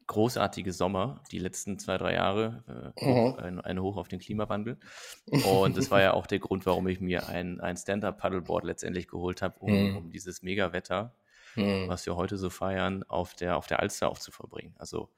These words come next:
Speaker 1: ähm, genau. Ja, äh, ich, ich,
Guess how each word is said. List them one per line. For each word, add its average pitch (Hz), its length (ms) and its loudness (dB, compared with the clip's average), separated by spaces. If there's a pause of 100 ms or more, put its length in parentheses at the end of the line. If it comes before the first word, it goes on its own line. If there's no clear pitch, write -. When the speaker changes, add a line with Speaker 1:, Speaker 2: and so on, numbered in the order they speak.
(680)
Speaker 1:
ähm, 73 340 -6 (220)
genau. 78 380 -12 (480)
Ja, 92 320 8 (100)
äh, 78 160 -4
ich, - 420 -8
ich, - 200 -14